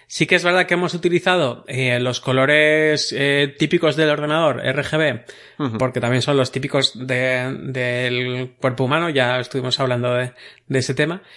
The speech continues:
Speaker 1: y que podríamos haber aprovechado las regiones, eh,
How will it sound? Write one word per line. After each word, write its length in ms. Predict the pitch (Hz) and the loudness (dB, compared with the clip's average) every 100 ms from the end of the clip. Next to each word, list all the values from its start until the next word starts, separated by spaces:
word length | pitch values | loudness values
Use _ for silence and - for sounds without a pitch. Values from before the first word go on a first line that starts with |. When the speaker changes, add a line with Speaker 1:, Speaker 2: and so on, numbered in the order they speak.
| - _ | -20 _
Speaker 1:
y 80 | 151 | 0
que 100 | 160 | 4
podríamos 480 | 156 160 175 175 | 4 4 4 2
haber 600 | 170 165 165 165 165 - - | 2 4 4 4 2 0 -2
aprovechado 800 | 160 160 160 156 160 165 165 160 | -2 2 2 2 2 2 4 2
las 440 | 165 147 135 131 | 2 2 2 2
regiones, 880 | 135 127 160 156 156 151 139 - - | -2 0 2 4 4 4 4 2 0
eh, 800 | 151 147 143 147 147 147 147 143 | 0 2 4 4 2 2 0 -4